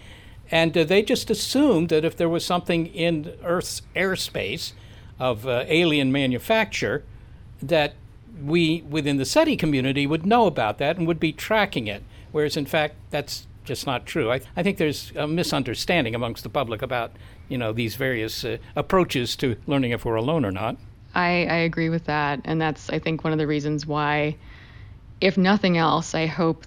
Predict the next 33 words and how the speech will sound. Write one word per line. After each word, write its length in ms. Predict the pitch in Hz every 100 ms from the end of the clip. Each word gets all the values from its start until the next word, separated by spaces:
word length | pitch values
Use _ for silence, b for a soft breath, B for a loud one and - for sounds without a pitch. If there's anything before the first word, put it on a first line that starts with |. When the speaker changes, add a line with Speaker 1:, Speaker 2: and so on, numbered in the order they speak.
| -
Speaker 2:
that 520 | 147 143 143 190 -
this 240 | 156 151
exercise, 960 | 139 - 160 - 156 143 139 139 - -
that 140 | - 151
this 140 | 151
nasa 360 | 165 151 - 151
panel 380 | 160 151 147 143
can 160 | 160
help 240 | 156 156 -
to 100 | 143
correct 380 | - 156 -
some 140 | - 170
of 60 |
the 60 | 156
misconceptions 800 | 151 - 156 151 147 - 147 156
about 320 | 147 147 147
how 220 | - 160
these 160 | 151 151
observa-, 440 | 147 - 147 147 - -
observations 600 | 151 165 156 - - 156
are 80 | 160
made 320 | 196 190 175
and 140 | 151
how 420 | 147 151 147 151 147 B B B B B
science 420 | - 147 143 -
is 120 | 139 143
done. 440 | 151 147 135 135 - B B B B B B -
And 140 | 196
I 60 | 190
think 160 | 247
it's 120 | 247 -
interesting, 880 | 226 254 247 - 185 175 170 175 -
um, 500 | - 170 170 160 160